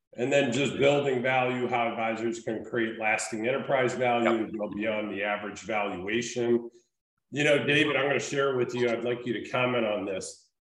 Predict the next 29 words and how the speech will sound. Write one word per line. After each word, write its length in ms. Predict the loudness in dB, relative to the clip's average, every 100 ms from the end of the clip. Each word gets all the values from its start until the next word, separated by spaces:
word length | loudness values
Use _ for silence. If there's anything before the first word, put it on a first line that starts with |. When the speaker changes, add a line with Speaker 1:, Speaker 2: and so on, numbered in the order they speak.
| _
Speaker 1:
Um, 140 | 0 4
Speaker 2:
Please. 120 | 2
Speaker 1:
and 60 | 2 2
I 60 | 2
was 200 | 2 -2
just 200 | -4 2
telling 280 | 4 4
you 180 | 4 2
about 280 | 4 0 0
this 240 | -4 -4
the 160 | 0 0
other 240 | 2 -2
day, 300 | 0 2 2
Brian. 520 | 0 0 0 -2 -4 -8 _ _ _ _ _
We 360 | -6 2 4 4
transitioned 1040 | 2 0 4 4 2 2 2 0 0 0
our 240 | 0 -2 -2
practice 640 | 0 2 0 -2 -6 -6 -6
off 300 | -2 0 0
of 280 | -2 -2 -4
the 60 | -6
grid 520 | -8 -6 -4 -4 -2
model 580 | 0 2 0 0 -4 -12 _ _ _ 0
onto 540 | 2 2 2 0 2
a 60 | 0
salary 1000 | 0 0 2 2 0 0 2 2 0 -4
with, 460 | 0 0 0 -6 -4
um, 360 | 0 2 0 0
incentive 720 | 0 0 0 2 4 4 0